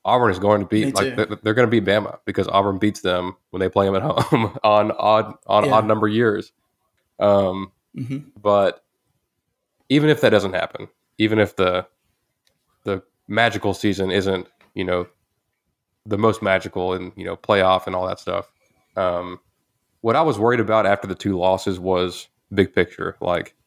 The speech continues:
Speaker 1: can
Speaker 2: Yeah.
Speaker 1: we still bring in a good class in recruiting? Because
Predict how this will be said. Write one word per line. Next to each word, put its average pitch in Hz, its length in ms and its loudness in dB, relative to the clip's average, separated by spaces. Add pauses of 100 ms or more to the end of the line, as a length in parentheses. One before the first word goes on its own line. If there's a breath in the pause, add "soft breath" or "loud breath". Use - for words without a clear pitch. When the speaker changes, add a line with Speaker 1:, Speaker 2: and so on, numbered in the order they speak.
(1200)
Speaker 1:
can 110 140 2
Speaker 2:
Yeah. 101 40 0
Speaker 1:
we 101 120 2
still 123 500 -2
bring 110 200 2
in 107 80 2
a 104 40 -2
good 101 200 0
class 95 600 0
in 98 140 -8
recruiting? 92 520 -2
Because 90 440 -2